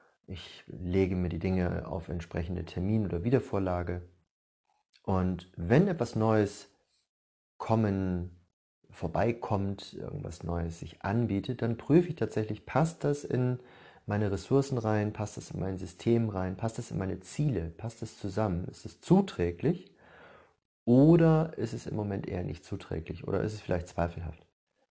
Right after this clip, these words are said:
Und auf diese Weise habe ich für mich ein klares System geschaffen, eine klare Struktur geschaffen,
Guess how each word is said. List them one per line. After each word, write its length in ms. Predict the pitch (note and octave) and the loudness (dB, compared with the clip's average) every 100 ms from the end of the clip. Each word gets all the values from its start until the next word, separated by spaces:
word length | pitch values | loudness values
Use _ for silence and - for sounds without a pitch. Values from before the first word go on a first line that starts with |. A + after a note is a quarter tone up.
| _ _ _ - | _ _ _ -2
Und 160 | G#2 | 0
auf 100 | G#2+ | 0
diese 240 | B2 B2+ G#2+ | 2 2 4
Weise 340 | G2 B2 B2+ | 4 2 0
habe 120 | A2+ | -2
ich 120 | G#2+ | -4
für 100 | - | -2
mich 380 | G2+ A2+ E3+ - | 2 4 4 2
ein 160 | G2+ G2 | -2 -2
klares 460 | - G2+ B2 C#3 | -2 0 0 -2
System 520 | - F#2+ - D#3 F#3+ C#3+ | -6 -10 -2 2 4 2
geschaffen, 420 | - F2 - - | 0 -4 -4 -6
eine 140 | F#2+ | -8
klare 260 | F#2 F#2+ F#2 | -4 -4 -4
Struktur 380 | - - - B2+ | -6 -8 -4 -4
geschaffen, 420 | A#2 G#2 G2+ | -2 -4 -6